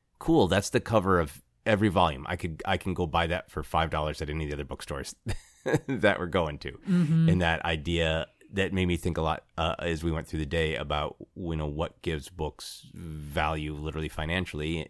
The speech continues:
Speaker 1: and what gives it to a, a, a, us, obviously, you know,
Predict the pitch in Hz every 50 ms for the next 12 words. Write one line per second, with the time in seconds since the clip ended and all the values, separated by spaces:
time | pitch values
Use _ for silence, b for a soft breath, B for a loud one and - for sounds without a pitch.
0 | - - 78 73 71 73 71 57 - 73 - - - 73 67 73 73 _ - -
1 | 80 73 69 69 73 - _ - 82 80 - - 82 82 78 - 78 80 - -
2 | - - 69 67 69 69 - - 78 65 _ _ _ _ - - 76 76 -